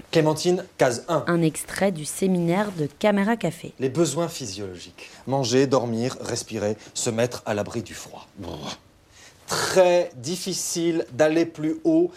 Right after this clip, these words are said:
Speaker 1: si on ne satisfait pas d'abord ces besoins-là.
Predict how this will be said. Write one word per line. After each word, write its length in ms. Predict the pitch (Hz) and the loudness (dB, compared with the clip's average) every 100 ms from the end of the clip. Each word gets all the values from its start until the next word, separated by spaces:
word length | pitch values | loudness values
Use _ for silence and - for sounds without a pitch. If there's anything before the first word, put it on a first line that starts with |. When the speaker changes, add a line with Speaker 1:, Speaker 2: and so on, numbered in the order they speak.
| - | -10
Speaker 1:
si 220 | - - | -8 -2
on 80 | 156 | -2
ne 40 | 151 | 0
satisfait 520 | 165 160 147 - 165 | 0 0 -4 -2 -2
pas 280 | 165 170 - 127 | 2 2 0 2
d'abord 600 | 175 160 180 180 202 196 | 2 4 4 4 2 -2
ces 220 | - - 160 | -6 -2 -2
besoins-là. 880 | 131 214 165 160 160 156 170 139 | 0 0 0 0 2 4 4 2